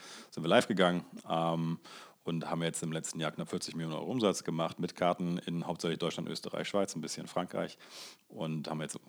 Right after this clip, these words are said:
ja, ein Team von knapp zweihundert Leuten. Ähm, wobei wir jetzt in den letzten ein, zwei Jahren uns auch so ein bisschen im, ähm, sagen wir mal, verändert haben in der, in der Rolle, dass ich jetzt gar nicht mehr so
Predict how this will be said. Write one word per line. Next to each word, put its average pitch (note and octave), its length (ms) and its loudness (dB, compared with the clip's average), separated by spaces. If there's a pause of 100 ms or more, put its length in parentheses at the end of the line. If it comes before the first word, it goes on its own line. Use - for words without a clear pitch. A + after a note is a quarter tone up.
(120)
ja, C2+ 100 -8
ein C#2 140 -12
Team - 180 -6
von D2+ 200 -8
knapp - 180 -8
zweihundert D#2 260 -2
Leuten. G2+ 420 0 (480)
Ähm, F2 520 -2
wobei F2 260 4
wir F2+ 60 4
jetzt E2+ 160 0
in F2+ 60 0
den F2+ 40 2
letzten F2 340 0
ein, F2+ 180 -2
zwei E2 220 0
Jahren F#2 300 2
uns F2 260 -4
auch - 140 -6
so - 80 -6
ein E2 60 -6
bisschen F2 200 -4
im, D#2+ 320 -2 (220)
ähm, D#2 180 -4
sagen E2 160 -2
wir D#2 80 0
mal, C#2 100 -2
verändert G#2 540 2
haben F2+ 260 4
in D#2 160 -2
der, D#2+ 280 2
in E2 80 -4
der D#2 120 0
Rolle, E2+ 420 2
dass - 420 -4
ich - 240 -4
jetzt - 260 -6
gar D#2 140 -2
nicht D#2+ 160 -2
mehr D#2+ 320 0
so D#2+ 420 -4